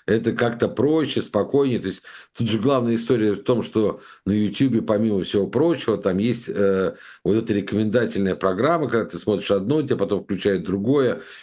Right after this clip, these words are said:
и люди уже многие, я знаю многих людей, которые просто,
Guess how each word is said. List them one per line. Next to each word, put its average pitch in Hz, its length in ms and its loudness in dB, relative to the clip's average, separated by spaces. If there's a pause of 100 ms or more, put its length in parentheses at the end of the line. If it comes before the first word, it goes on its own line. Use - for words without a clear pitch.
и 87 80 0
люди 113 240 2
уже 107 260 0
многие, 110 500 0
я 87 120 0
знаю 85 260 0
многих 90 300 -2
людей, 156 240 0
которые 160 360 0
просто, 147 520 -2